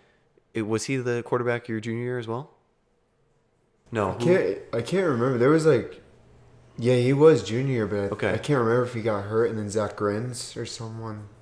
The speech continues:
Speaker 2: yeah,
Speaker 1: Okay.
Speaker 2: became for a
Speaker 1: But
Speaker 2: few
Speaker 1: it,
Speaker 2: weeks,
Speaker 1: I,
Speaker 2: but
Speaker 1: 'cause,
Speaker 2: yeah.
Speaker 1: um, Bonneau was, was Bonneau your year?
Speaker 2: Yeah,
Speaker 1: Okay.
Speaker 2: yeah.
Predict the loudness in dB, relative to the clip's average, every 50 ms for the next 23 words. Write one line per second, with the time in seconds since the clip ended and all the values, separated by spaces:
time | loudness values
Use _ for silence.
0 | -20 -20 -20 -12 -6 -2 -2 -2 0 -2 -2 -4 -4 -6 -10 -12 -10 -10 -10 -10
1 | -10 -10 -8 -6 -4 -4 -4 -6 -6 -8 -10 -12 -16 -14 -8 -4 -4 2 6 6
2 | 6 6 4 0 0 2 0 0 0 2 2 2 2 2 2 2 2 2 2 0
3 | -2 -6 -10 -16 -20 -20 -20 _ -2 0 0 2 2 2 0 0 -2 -6 -10 -14
4 | _ _ -14 -8 -4 -2 0 2 2 4 4 2 0 -2 -4 -6 -10 -12 _ _
5 | _ -8 -4 -4 -4 -2 -2 0 0 0 0 0 -2 -2 -2 -2 -4 -6 -8 -14
6 | -18 -12 -4 0 2 2 2 0 -2 -8 -6 -2 0 2 2 2 0